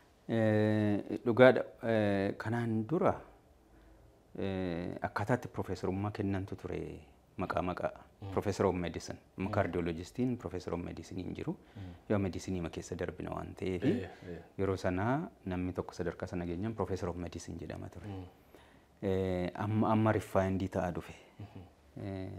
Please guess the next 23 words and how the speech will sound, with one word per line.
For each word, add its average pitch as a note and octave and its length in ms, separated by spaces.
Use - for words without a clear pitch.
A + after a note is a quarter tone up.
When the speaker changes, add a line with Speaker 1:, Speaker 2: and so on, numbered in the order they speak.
Speaker 1:
secca'amee F#2+ 600
dhufe G2 200
jechuudha. - 340
Speaker 2:
Eh, G2 200
eh. F2 60
Speaker 1:
Inni G#2 280
secca'amee F#2 600
dhufe F#2+ 200
kuni, G3 640
eh, F2+ 440
fakkeenyaaf F#2+ 540
qorannoo G2+ 320
an G2+ 100
hojjedhu F#2 520
kan F#2 140
amma F#2+ 340
an G2 200
dhiyeeffadhe F#2+ 640
warran G2+ 400
waa'ee G2 300
onnee G2+ 300
irratti F2+ 300
hojjedhe G2 520